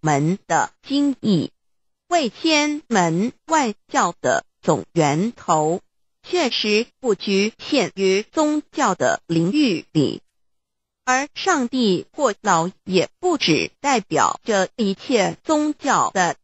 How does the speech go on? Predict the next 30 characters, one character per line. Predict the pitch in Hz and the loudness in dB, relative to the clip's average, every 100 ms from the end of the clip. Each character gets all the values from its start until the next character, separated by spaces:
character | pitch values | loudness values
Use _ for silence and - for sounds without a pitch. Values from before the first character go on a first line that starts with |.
| - | -4
最 | 247 170 | -2 -2
高 | - 247 240 247 - | -2 0 0 -2 -4
信 | 370 247 | -2 2
仰 | 190 127 | 0 0
中 | 151 233 247 | -2 -2 -2
心， | - 254 254 - _ _ _ | -4 -4 -4 -10 _ _ _
更 | 359 294 214 | -2 -2 -2
是 | - 208 170 - | -2 -2 -2 -4
天 | 294 285 285 | -2 0 -2
地 | - 240 180 156 _ - | -4 -2 0 -2 _ -2
万 | 320 254 202 | 0 0 -4
事 | - 233 185 - | -4 -2 -2 -2
万 | 262 208 180 | -2 -2 -2
物 | - 285 175 - | -2 0 0 -2
万 | - 247 175 - _ | -2 0 -2 -6 _
类 | 185 320 294 | -2 0 0
的 | 165 131 - | 0 -2 -2
根 | - 269 285 | -2 -2 -2
本 | - 180 143 - | -2 -2 -2 -2
源 | 180 175 208 | 0 0 -2
头 | - 202 175 156 196 320 _ | -4 0 2 2 -2 -6 _
与 | 226 175 92 _ | 0 0 -2 _
最 | 294 226 | -2 -2
高 | 190 - 220 233 247 | -2 -2 0 0 -2
主 | - 185 - - | 0 0 0 -6
宰， | 185 127 78 _ _ _ | -2 -2 -2 _ _ _
及 | - 190 220 - | -4 0 0 -2
宇 | 214 202 | -2 0
宙 | 196 277 233 170 | 0 -2 0 0
间 | - 247 247 254 | 0 0 0 -2